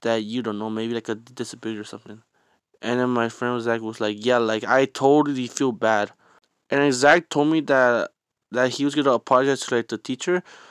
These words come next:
And then, like, the teacher was about to leave, and then, like, I told him,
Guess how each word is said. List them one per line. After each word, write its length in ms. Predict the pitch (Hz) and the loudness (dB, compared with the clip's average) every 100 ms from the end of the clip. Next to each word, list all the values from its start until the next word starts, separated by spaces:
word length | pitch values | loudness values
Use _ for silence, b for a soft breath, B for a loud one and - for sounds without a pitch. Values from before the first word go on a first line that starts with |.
| B B B _ _ _ _ _ _ _ _ - | B B B _ _ _ _ _ _ _ _ -2
And 100 | 135 | 2
then, 160 | 139 143 | 2 2
like, 200 | 143 - | 0 0
the 100 | 127 | -2
teacher 340 | - 143 160 | -2 -2 0
was 320 | 139 139 143 | 2 2 4
about 280 | 143 127 139 | 4 4 4
to 60 | 127 | 4
leave, 280 | 120 147 | 0 -2
and 100 | 135 127 | -4 -6
then, 120 | 120 | -4
like, 160 | 113 | -2
I 180 | 120 117 | 0 0
told 340 | 113 - 127 131 | -2 -4 -4 -2
him, 260 | 135 131 | -6 -8